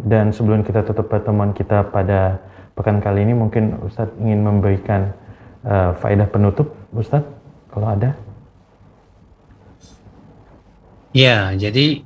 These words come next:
Speaker 2: ya, memahami nama-nama Allah dengan empat bagiannya tadi sangat penting sekali. Ya, karena setiap nama Allah mengandung sifat. Dan sifat-sifat Allah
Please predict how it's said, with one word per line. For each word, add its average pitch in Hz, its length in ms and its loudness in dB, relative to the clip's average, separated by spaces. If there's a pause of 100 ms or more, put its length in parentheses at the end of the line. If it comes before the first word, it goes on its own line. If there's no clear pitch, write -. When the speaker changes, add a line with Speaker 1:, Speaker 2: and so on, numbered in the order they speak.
(140)
Speaker 2:
ya, 113 540 -6
memahami 156 920 2
nama-nama 131 560 -2
Allah 104 380 -6 (500)
dengan 113 640 -2
empat - 260 -2
bagiannya 110 540 -2
tadi 120 260 -2
sangat 123 220 -2
penting 120 340 -2
sekali. - 460 -4 (1700)
Ya, 98 320 -4 (240)
karena 117 160 -4
setiap 151 480 0
nama 127 240 -2
Allah 123 480 -4 (320)
mengandung 120 560 0
sifat. 110 480 -4 (1700)
Dan 110 100 -4
sifat-sifat 156 640 0
Allah 165 240 -4